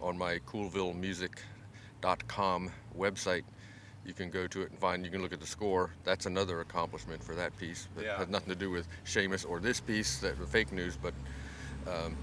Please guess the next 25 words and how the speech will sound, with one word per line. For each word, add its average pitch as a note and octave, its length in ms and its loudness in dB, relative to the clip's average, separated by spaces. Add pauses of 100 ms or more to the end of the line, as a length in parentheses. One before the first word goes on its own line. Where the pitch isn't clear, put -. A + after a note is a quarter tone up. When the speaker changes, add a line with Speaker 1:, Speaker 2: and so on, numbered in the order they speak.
(480)
Speaker 1:
yeah. G#2+ 220 10 (840)
So, C#3 280 10
uh, C#3 180 12 (160)
you C3 120 8
know, G#2+ 60 10
and, A2+ 160 4
and B2+ 440 6 (400)
in D#3 240 8
the B2 80 8
con-, C3 360 6 (480)
i-, B2 180 0
i-, C#3 220 2
in C#3+ 140 6
the, A2+ 240 6
in B2 100 2
the G#2+ 120 2 (160)
process B2 440 6
of G2 200 2
creating, G#2 520 4 (640)
uh, F2 260 0 (220)
the E2+ 80 -8
sound G#2+ 480 6
material, F2+ 460 2 (640)
uh, - 20 0
f-, F2+ 560 0